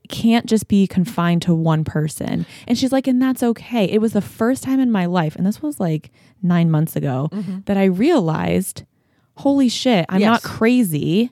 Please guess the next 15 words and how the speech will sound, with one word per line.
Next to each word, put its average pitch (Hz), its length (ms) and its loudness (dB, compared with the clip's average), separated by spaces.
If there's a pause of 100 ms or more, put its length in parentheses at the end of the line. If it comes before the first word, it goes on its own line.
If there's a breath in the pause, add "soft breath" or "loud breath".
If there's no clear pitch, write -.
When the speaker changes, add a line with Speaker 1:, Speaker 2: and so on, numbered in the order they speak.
(120)
Speaker 2:
Yes. - 320 -6
Speaker 1:
It's 196 200 0
okay. 208 960 0
Speaker 2:
Yes. 175 320 -10 (240)
Speaker 1:
It's - 120 -6
just 247 180 -2
love." 247 540 0 (760 soft breath)
Speaker 2:
Thank 247 320 0
you 202 80 -4
for - 240 -6
el-, 196 160 -2
that 170 220 0
was 185 160 -2
really 196 300 0
eloquent. - 540 -4